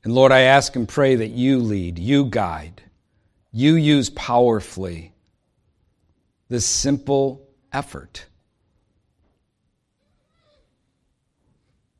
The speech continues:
As cheap as it can look, oh God, as ineffectual as it may appear, off in a corner somewhere.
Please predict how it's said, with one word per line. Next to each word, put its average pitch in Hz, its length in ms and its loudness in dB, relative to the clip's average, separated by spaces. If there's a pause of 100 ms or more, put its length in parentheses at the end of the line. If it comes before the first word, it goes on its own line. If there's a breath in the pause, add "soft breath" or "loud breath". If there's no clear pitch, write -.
(480)
As 117 140 -8
cheap - 340 -4
as 151 140 -4
it 151 100 -8
can 147 200 0
look, 190 240 -6
oh 95 80 -8
God, - 340 -16 (2500)
as 147 160 -2
ineffectual 190 720 0
as 139 140 2
it 139 80 -2
may 160 160 2
appear, - 500 -10 (2750)
off 180 320 2
in 202 60 2
a 147 60 0
corner 226 400 2
somewhere. 101 500 -8